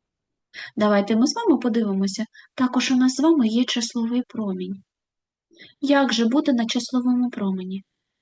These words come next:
Дев'ять, і нам потрібно додати дв-, додати два.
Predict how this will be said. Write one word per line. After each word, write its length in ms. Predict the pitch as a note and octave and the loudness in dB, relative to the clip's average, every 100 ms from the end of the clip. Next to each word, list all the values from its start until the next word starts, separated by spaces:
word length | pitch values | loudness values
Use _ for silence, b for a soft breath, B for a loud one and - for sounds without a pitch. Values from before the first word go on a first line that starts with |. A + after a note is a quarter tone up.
| _ _ _ _ - | _ _ _ _ -4
Дев'ять, 720 | G#3 B3+ G3 F#3 A#3 E4+ - _ b _ | 2 4 4 4 2 0 -2 _ b _
і 80 | C#4 | 2
нам 200 | D#4+ E4+ | 4 4
потрібно 420 | D#4 - D#4 C4+ | 0 0 0 2
додати 480 | A#3+ A#3 B3 B3 C4 - _ _ _ _ | 0 0 -2 -2 -4 -6 _ _ _ _
дв-, 300 | B3 A#3+ C4 - - | -4 -4 -8 -8 0
додати 360 | A#3+ C#4+ C#4+ | 4 4 4
два. 280 | A#3 G3 F3 | 0 0 -4